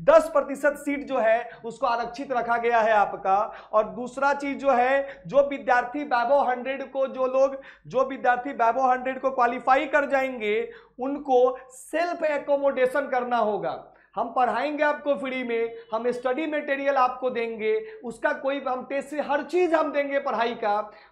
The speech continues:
आपको accommodation का जगह भी देंगे, लेकिन वो थोड़ा सा खर्च आपको bear करना होगा, वो nominal खर्च होंगे आपको,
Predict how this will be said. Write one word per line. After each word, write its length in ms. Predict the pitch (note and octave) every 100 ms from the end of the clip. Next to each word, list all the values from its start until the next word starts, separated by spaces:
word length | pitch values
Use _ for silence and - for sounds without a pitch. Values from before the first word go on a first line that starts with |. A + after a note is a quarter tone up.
| -
आपको 260 | A3 C4 D4+
accommodation 720 | D4 D4 C#4+ C#4+ C#4 D#4 D#4
का 120 | D#4+
जगह 340 | - C4 D4+ E4
भी 140 | D#4+
देंगे, 440 | C#4+ C#4 B3 A3+ A3+ A3+ - B3+
लेकिन 180 | C4+
वो 220 | C#4+ D4+ D4+
थोड़ा 200 | B3+ C#4
सा 140 | C#4 C#4
खर्च 280 | G#3 B3 B3+
आपको 260 | B3 B3
bear 220 | G#3 A3+ A3
करना 280 | A3+ A3+
होगा, 220 | A3+ A#3 D4+
वो 60 |
nominal 520 | C#4 A#3+ A#3 C4+ D4
खर्च 260 | C4 B3+ -
होंगे 220 | B3 A#3+
आपको, 440 | A3 F#3+ - F#3+